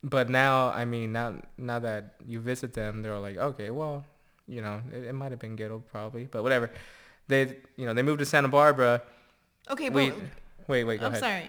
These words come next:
Speaker 1: Go ahead. What?
Speaker 2: I was gonna say that right there. Okay, you're talking about, like, they were considered ghetto or whatever. So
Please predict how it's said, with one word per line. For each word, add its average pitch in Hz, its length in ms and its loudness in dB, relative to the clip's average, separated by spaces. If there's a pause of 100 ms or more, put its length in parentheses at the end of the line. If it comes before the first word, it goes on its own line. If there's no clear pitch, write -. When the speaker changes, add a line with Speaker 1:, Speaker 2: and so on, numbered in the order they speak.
(100)
Speaker 1:
Go 123 60 -4
ahead. 107 200 -6 (160)
What? 101 220 -6 (280)
Speaker 2:
I 247 140 2
was 254 80 -2
gonna 247 180 -4
say 226 440 -4 (440)
that 226 400 2
right 247 220 -4
there. 240 360 -2
Okay, 226 180 -4
you're 202 160 -4
talking 233 260 -6
about, 214 260 -4
like, 190 260 -6
they 208 120 -4
were 202 240 -4
considered 208 400 -4
ghetto 196 240 -4
or 180 60 -4
whatever. 180 340 -10
So 190 360 -8